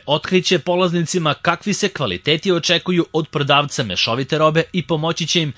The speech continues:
da sami postanu vrhunski prodavci. Da bi uspešno obavljao svoj radni zadatak, prodavac mešovite robe mora da poznaje asortiman proizvoda za čiju prodaju je zadužen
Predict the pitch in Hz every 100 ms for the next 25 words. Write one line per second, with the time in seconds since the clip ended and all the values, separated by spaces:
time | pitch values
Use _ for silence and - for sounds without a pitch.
0 | - - 120 123 107 165 175 170 - 139
1 | - 151 139 - 110 143 - 143 - 147
2 | 147 143 107 85 - - - _ _ -
3 | 117 117 107 175 - 208 185 170 165 170
4 | 165 147 - 147 139 107 92 127 139 139
5 | 98 - 82 - 127 101 120 156 175 160
6 | 139 170 170 160 160 160 156 131 123 156
7 | 175 143 113 - 120 131 156 120 101 104
8 | 131 113 120 113 113 160 165 151 151 120
9 | - - - 104 104 - 175 180 151 156
10 | 147 151 151 151 147 143 151 151 131